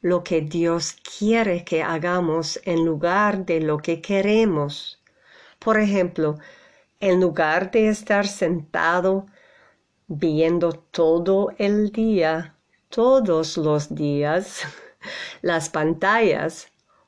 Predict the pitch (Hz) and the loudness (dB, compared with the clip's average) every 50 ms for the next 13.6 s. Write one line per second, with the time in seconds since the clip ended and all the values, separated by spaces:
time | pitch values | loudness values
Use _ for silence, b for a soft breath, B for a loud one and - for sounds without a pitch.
0 | _ _ 165 - 226 262 294 277 - - 320 311 294 277 254 - - 185 190 208 | _ _ -4 0 0 0 0 -2 -2 -2 0 2 2 2 0 0 -2 -2 0 2
1 | 220 226 208 190 196 185 190 190 180 180 - 202 185 185 196 214 214 214 - 226 | 2 2 2 2 2 2 2 2 0 -2 0 0 2 2 2 2 0 0 0 -2
2 | 214 - - - - 247 262 285 285 294 - - 175 170 170 170 - - 180 170 | -4 -4 -6 -6 -2 -2 0 -2 -2 -4 -2 -2 0 0 0 -2 -6 -6 -4 -2
3 | 175 175 190 214 240 233 226 202 165 147 156 170 - _ _ _ _ _ - 226 | -2 0 0 2 2 2 2 0 0 -2 -4 -6 -12 _ _ _ _ _ 0 2
4 | 226 226 220 190 175 175 185 185 190 196 214 240 269 269 247 170 139 143 147 - | 2 4 4 4 4 2 2 2 2 2 2 2 2 2 2 0 0 -2 -4 -10
5 | _ _ _ _ _ _ _ _ _ _ _ _ _ _ _ _ _ _ _ _ | _ _ _ _ _ _ _ _ _ _ _ _ _ _ _ _ _ _ _ _
6 | _ _ _ _ _ _ _ _ b b b b b b b b b b b b | _ _ _ _ _ _ _ _ b b b b b b b b b b b b
7 | 208 202 202 196 202 - - 196 196 190 190 185 180 175 170 175 - - _ - | 0 2 2 2 0 -2 0 2 2 2 2 2 2 0 0 -2 -4 -10 _ -2
8 | 240 247 262 285 277 226 180 170 180 175 - - 190 170 170 170 170 160 151 - | 0 2 2 2 2 2 2 2 2 0 -2 -2 -2 0 2 2 2 0 0 0
9 | 180 160 147 151 151 - 151 156 170 202 240 254 254 247 - - - - - 160 | -2 -2 -2 -2 -6 -4 -2 0 2 2 4 2 2 0 -4 -8 -10 -6 -2 0
10 | 160 151 147 147 147 147 147 - 165 151 147 151 - 151 151 151 147 147 147 147 | 0 0 2 0 0 -2 -2 -2 -4 -4 -2 -2 -2 0 0 0 0 0 0 0
11 | 147 147 151 151 147 - - - B B B B B B B B B B B B | 0 0 -2 -4 -6 -8 -12 -16 B B B B B B B B B B B B
12 | B - - 208 208 220 240 262 262 254 208 202 202 202 196 - - 202 196 185 | B -4 0 2 4 4 4 4 4 4 4 2 2 0 0 -2 -2 0 2 2
13 | 185 - 160 160 151 - - 165 160 175 156 | 2 2 0 -4 -4 -4 -2 -2 -2 -2 -6